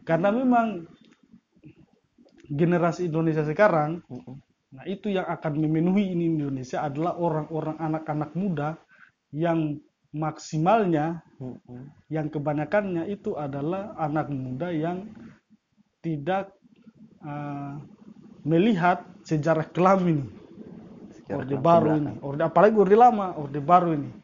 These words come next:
Speaker 1: Sehingga narasi-narasi tentang pelanggaran ham,
Speaker 2: Mm-mm.
Speaker 1: narasi-narasi tentang, eh,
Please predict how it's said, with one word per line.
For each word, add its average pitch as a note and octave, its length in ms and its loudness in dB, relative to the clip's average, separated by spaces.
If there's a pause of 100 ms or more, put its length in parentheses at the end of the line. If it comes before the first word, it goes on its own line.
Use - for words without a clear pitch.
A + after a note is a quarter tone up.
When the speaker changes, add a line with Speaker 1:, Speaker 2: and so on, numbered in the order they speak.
(360)
Speaker 1:
Sehingga D3 540 -2
narasi-narasi D#3 1200 -2 (340)
tentang C#3+ 460 -8
pelanggaran C3+ 560 -8
ham, D#3+ 540 -2
Speaker 2:
Mm-mm. A#2 580 -12
Speaker 1:
narasi-narasi C#3+ 960 -6
tentang, C3+ 720 -8 (720)
eh, C3 460 -18